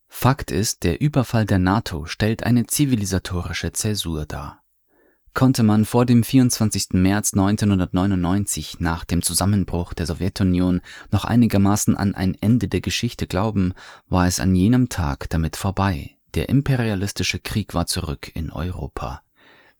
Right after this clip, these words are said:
Die neue unipolare Weltordnung war keineswegs friedlich, sondern forderte rigorose Unterordnung. Das Ende der Geschichte, verstanden als eine geopolitische Ordnung mit nur einem Machtpol in Washington,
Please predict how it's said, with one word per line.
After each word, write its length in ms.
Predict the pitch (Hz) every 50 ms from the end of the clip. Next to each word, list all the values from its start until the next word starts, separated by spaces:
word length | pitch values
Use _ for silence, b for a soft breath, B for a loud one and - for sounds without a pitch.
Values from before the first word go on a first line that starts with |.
| _ -
Die 120 | 71 -
neue 440 | - 90 104 127 131 110 82 69 -
unipolare 720 | - 131 139 123 110 - - 107 101 107 113 110 101 87
Weltordnung 720 | 95 101 110 110 - - 87 85 - - 98 104 110 101 95
war 120 | 98 92
keineswegs 720 | - - - 110 120 123 107 - - 95 95 95 - -
friedlich, 640 | - - - 101 95 - - 107 113 110 - - - -
sondern 420 | - - - 98 110 110 123 123 127
forderte 640 | - - - 120 123 123 117 113 - - 135 123 120
rigorose 580 | 139 131 - 127 113 95 98 104 95 101 -
Unterordnung. 760 | - 117 120 - - - - - - - - - - - - - _ _ B B B B B B B B B B B B B
Das 120 | - -
Ende 300 | - - 127 147 143 143
der 140 | 117 117 107
Geschichte, 520 | - 98 - - 131 131 - - - 139 139
verstanden 560 | - - 95 - - 101 107 110 - - -
als 240 | 98 104 107 - -
eine 220 | - 107 110 107
geopolitische 840 | - - 123 123 120 110 - - 110 107 117 - 113 - - 107
Ordnung 440 | - - 101 113 - - 107 104 107
mit 180 | 107 101 - -
nur 160 | 98 - -
einem 320 | - 110 120 120 101 95
Machtpol 720 | 95 110 117 - - - _ - - - 95 95 95 98 92
in 180 | - 87 90
Washington, 720 | 85 95 117 - - - 78 82 - - - 87 85 87 87